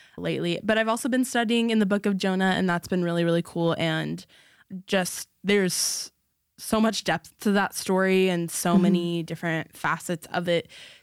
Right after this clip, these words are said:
Speaker 1: to take in. And we're actually gonna talk a little bit about the story of Jonah today, mostly because I am <laughs> in the study of it. So
Speaker 2: Yeah.
Speaker 1: I'm, I'm kind of learning the ins and outs of it right now through a Daily Grace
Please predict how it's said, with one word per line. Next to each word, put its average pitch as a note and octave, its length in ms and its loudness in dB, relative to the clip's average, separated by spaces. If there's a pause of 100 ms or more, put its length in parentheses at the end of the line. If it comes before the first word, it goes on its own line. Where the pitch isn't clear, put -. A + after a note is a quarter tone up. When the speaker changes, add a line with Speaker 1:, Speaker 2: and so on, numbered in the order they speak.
(100)
Speaker 1:
to F3+ 380 4
take F3 280 -2
in. F3 220 0
And D#3+ 160 0
we're F3+ 100 2
actually F3 300 -2
gonna E3 140 -2
talk A3+ 220 -4
a F#3+ 60 -2
little C4 300 0
bit G#3+ 160 0
about F3+ 280 0
the F3 80 -4
story E3+ 280 0
of E3 100 -2
Jonah D#3+ 320 -2
today, E3 420 -2 (360)
mostly F#3+ 240 2
because F3 240 -2
I E3+ 60 2
am F#3+ 580 2
<laughs> - 80 -8
in D#4+ 180 4
the C4+ 80 2
study A3 380 0
of G#3+ 100 0
it. A3 160 0
So F#3+ 120 0
Speaker 2:
Yeah. E3+ 80 4
Speaker 1:
I'm, E3 300 0
I'm E3 160 -4
kind E3+ 220 -6
of E3 180 -8 (460)
learning F3 320 4
the E3+ 80 2
ins F3 300 2
and E3 120 0
outs D#3+ 280 -4
of E3+ 80 0
it E3 80 2
right D#3+ 140 0
now D#3 160 -2
through C#4 280 2
a E3+ 220 2
Daily D#3 360 -6
Grace D3 560 -16